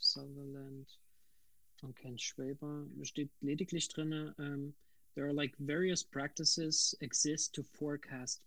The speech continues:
progress, like burn downs, burn ups or cumulative flow charts.“ Ähm, vielleicht für alle HörerInnen da draußen, ist ein ganz normales Chart,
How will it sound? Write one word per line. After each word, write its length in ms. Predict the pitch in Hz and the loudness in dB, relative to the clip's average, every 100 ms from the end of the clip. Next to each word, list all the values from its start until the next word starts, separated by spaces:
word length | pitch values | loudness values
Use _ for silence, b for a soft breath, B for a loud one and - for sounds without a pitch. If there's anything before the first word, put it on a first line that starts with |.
| - | -10
progress, 760 | - 135 135 120 107 - - - | -4 -4 -2 -4 0 -2 -2 -6
like 280 | 131 135 - - - | -4 -4 -6 -18 -4
burn 240 | 135 143 | -2 0
downs, 460 | 135 135 135 127 - - | -2 -2 -2 -2 -4 -6
burn 200 | 120 117 | -6 -6
ups 420 | 120 - - - b b b b - - | -10 -8 -6 -6 b b b b -18 -2
or 300 | 170 185 185 - - - - | 2 2 0 -6 -20 -20 -8
cumulative 560 | - 196 196 156 147 139 | 2 4 4 2 0 -2
flow 500 | - - 147 139 135 | -8 -8 -4 -2 0
charts.“ 720 | - 113 98 - - - - - b b b - - | -2 -4 -12 -2 2 2 0 -12 b b b -20 -14
Ähm, 480 | 135 120 123 127 127 - - - - - - - - - - | -8 -6 -4 -4 -6 -10 -20 -20 -20 -20 -20 -20 -20 -20 -6
vielleicht 300 | 147 147 - | -2 -2 -2
für 160 | 151 135 | -4 -2
alle 240 | 143 143 | -2 -2
HörerInnen 840 | 147 151 147 147 - 147 147 147 | -2 -2 -2 -4 -4 -4 -2 -2
da 120 | 139 135 | -4 -6
draußen, 920 | 131 131 131 - 131 127 123 131 139 | -6 -4 -4 -6 -6 -6 -6 -8 -10
ist 180 | 135 - | -10 -8
ein 60 | 135 | -6
ganz 260 | 147 156 | -6 -4
normales 680 | 151 143 135 135 127 - - - | -6 -6 -6 -6 -6 -10 -12 -6
Chart, 520 | - 127 127 131 131 | -4 -4 -6 -6 -8